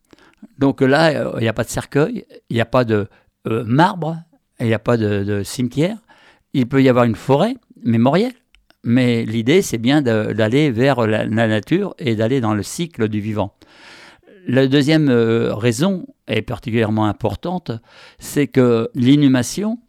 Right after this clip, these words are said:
euh, c'est le pourrissement du corps. C'est pas la décomposition du corps. Le corps pourri, euh, ressort, euh, du liquide qui a souvent des, des matières pathogènes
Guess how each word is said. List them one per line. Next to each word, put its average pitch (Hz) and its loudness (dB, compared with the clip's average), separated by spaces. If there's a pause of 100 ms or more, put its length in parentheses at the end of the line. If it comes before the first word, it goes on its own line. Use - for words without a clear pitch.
(640)
euh, 117 4
c'est 117 0
le 117 2
pourrissement 165 -2
du 127 0
corps. - 0 (880)
C'est - -8
pas 175 -2
la 151 0
décomposition 117 -4
du 147 -4
corps. 135 -6 (640)
Le 117 -2
corps 131 0
pourri, 139 -4 (560)
euh, 110 2
ressort, 110 0
euh, 104 0
du 107 -6
liquide 160 -4 (220)
qui 120 0
a 107 -2
souvent 127 -2
des, 101 -4 (500)
des 113 -2
matières 117 0
pathogènes 135 -2